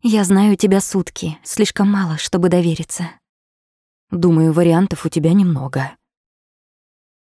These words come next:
И Женя прав, я здесь чужая. И если примерно представляю, как устроен мир, в котором живет Глок,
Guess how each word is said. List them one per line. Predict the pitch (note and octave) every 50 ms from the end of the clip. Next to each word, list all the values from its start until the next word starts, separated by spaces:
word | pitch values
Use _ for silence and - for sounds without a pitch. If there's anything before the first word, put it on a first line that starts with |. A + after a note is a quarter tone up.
| _ -
И | B3+ A#3 A3+ A3+
Женя | G#3+ F#3 F#3 G3 F3+ F3+ F3+ E3+ D#3 -
прав, | - - D3+ D3 - - - - - -
я | - G#3+ G3 F#3+ F#3+
здесь | G3+ G3 G3 G3 F#3 - -
чужая. | - - G#3 G#3 G3+ G#3 F#3 E3+ D#3+ D3 - - _ _ _ _ _ _ _ _ _ _ _ _ _ _ _ _ _ _ -
И | - G#3
если | G3 F#3 F#3+ F3+ - G3+ F#3
примерно | - G3+ G3 F#3 F3 D#3+ D3 - D#3+ D#3 D#3
представляю, | - F3+ D#3 - - - F3 E3+ F3 E3+ E3 E3 D#3
как | - - E3+ - -
устроен | - - - F#3+ F#3 F3+ E3+ E3+ E3+
мир, | F3 F3+ E3 D3 -
в | - -
котором | - E3+ - - F3 E3+ E3+
живет | D#3+ F3 F3 F3 E3+ E3+
Глок, | E3+ D#3 E3+ F3+ F#3+ G#3 - - -